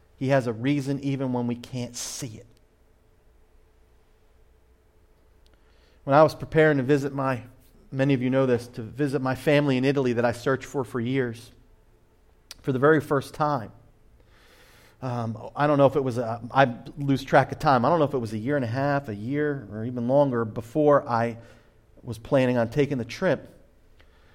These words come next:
I was thirty-five pounds heavier,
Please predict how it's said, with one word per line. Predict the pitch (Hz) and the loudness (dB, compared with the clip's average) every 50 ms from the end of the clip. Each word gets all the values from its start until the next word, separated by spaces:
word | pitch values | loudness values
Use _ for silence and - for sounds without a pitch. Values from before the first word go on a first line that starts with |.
| _ _ - | _ _ -2
I | 120 123 | -2 -2
was | 123 117 | -2 -2
thirty-five | - - 151 147 170 175 151 - 180 165 165 160 160 | 0 4 6 6 6 6 4 4 6 6 6 6 4
pounds | - 156 147 139 139 139 139 139 139 - - - - - - _ | 2 2 2 4 2 2 0 -2 -6 -10 -16 -18 -20 -20 -20 _
heavier, | - - 139 135 123 117 104 110 120 - | 0 4 4 4 4 4 -2 -2 -4 -6